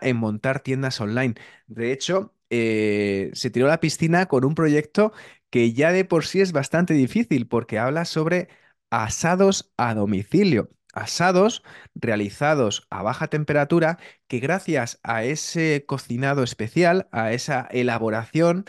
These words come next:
directamente puede mantenerse en los, en el frigorífico, en, digamos, en, a temperatura, durante semanas sin perder ninguna propiedad, sin utilizar conservantes ni colorantes, simplemente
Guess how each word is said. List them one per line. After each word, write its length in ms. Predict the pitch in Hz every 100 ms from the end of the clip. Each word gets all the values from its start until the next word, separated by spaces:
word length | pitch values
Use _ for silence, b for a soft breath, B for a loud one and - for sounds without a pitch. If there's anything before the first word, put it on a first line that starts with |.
| B B _
directamente 680 | 123 139 151 147 151 165 156
puede 520 | - 160 160 185 190
mantenerse 920 | 170 160 147 147 165 170 - 127 107
en 200 | 104 101
los, 160 | 95 -
en 120 | 95
el 100 | 92
frigorífico, 760 | - 92 98 185 185 - 226 -
en, 640 | 95 98 95 95 92 80 95
digamos, 420 | 98 107 135 123
en, 180 | 98 95
a 100 | -
temperatura, 680 | 107 101 104 101 185 208 247 B B B B -
durante 840 | 135 135 131 127 123 120 123 117
semanas 760 | - - 101 156 208 247 - -
sin 320 | - - 165 180
perder 380 | 156 143 165
ninguna 460 | 170 151 135 160 160
propiedad, 440 | 139 147 170 214 - -
sin 240 | - 123
utilizar 540 | 120 120 113 113 165 -
conservantes 920 | 135 135 143 135 143 185 185 180 170
ni 120 | 165
colorantes, 680 | - 156 139 117 123 - 98
simplemente 680 | 160 156 147 170 185 208